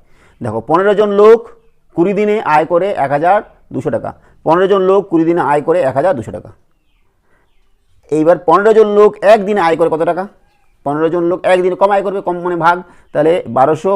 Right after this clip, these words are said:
ভাগ কুড়ি, বারোশো ভাগ কুড়ি করেছি, এটা কাটাকাটি করে হয়েছে আমাদের ষাট টাকা। আমাদের অঙ্কটা করে দেওয়া আছে, আমরা একটু বুঝে নিচ্ছি। এইবার একজন লোক একদিনে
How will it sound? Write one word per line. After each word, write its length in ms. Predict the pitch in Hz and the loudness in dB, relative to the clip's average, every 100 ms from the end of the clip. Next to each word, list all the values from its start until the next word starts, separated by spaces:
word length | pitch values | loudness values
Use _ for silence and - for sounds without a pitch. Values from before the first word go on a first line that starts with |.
| 147 | 0
ভাগ 180 | 143 202 226 _ _ | 0 0 -2 _ _
কুড়ি, 180 | 170 131 - _ _ _ _ _ | -2 -2 -4 _ _ _ _ _
বারোশো 340 | 117 120 131 170 | -4 -4 -2 0
ভাগ 100 | 151 156 | 0 0
কুড়ি 120 | 190 180 | -4 -6
করেছি, 180 | 180 196 _ _ _ - | -8 -12 _ _ _ -8
এটা 120 | 135 | -4
কাটাকাটি 240 | 139 156 165 | 0 2 2
করে 80 | 165 | 0
হয়েছে 140 | 147 135 | -2 -2
আমাদের 200 | 139 190 233 _ _ _ | 0 -2 -2 _ _ _
ষাট 240 | - 139 214 135 | -2 -2 0 -6
টাকা। 120 | 117 | -4
আমাদের 160 | 202 214 | -4 -2
অঙ্কটা 180 | 180 160 | -2 -2
করে 100 | 151 | -4
দেওয়া 120 | 123 113 | -4 -6
আছে, 80 | 139 | -8
আমরা 100 | 147 | -10
একটু 100 | 180 135 | -8 -6
বুঝে 140 | 131 | -6
নিচ্ছি। 180 | 107 - - _ _ _ _ _ _ _ | -8 -14 -20 _ _ _ _ _ _ _
এইবার 280 | 156 185 196 - - _ _ | -2 0 0 -2 -20 _ _
একজন 360 | 156 185 165 226 196 | 0 0 2 0 2
লোক 100 | 208 226 170 | 2 2 0
একদিনে 240 | 180 202 | 0 -2